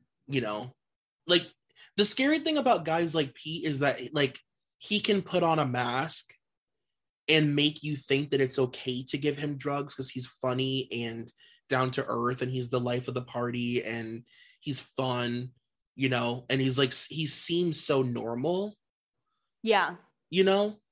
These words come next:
Speaker 1: like, I bet he's, like, super fucking manipulative 'cause he's charming.
Speaker 2: So what I was about to say on TikTok,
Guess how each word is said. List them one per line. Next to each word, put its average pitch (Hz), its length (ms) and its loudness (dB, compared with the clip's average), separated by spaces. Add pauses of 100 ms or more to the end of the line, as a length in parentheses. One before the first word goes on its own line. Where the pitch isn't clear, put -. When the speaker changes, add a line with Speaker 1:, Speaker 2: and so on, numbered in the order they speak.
(140)
Speaker 1:
like, 156 300 4 (560)
I 190 140 6
bet 254 180 6
he's, 247 320 -4
like, 202 160 2
super 196 380 -2
fucking 185 320 0
manipulative 160 560 2
'cause 147 140 -4
he's 175 180 -6
charming. 143 540 -4 (760)
Speaker 2:
So 285 100 12
what 262 280 8
I 285 120 10
was 311 120 8
about 277 260 8
to 247 80 -2
say 226 460 6
on 220 240 6
TikTok, 214 720 4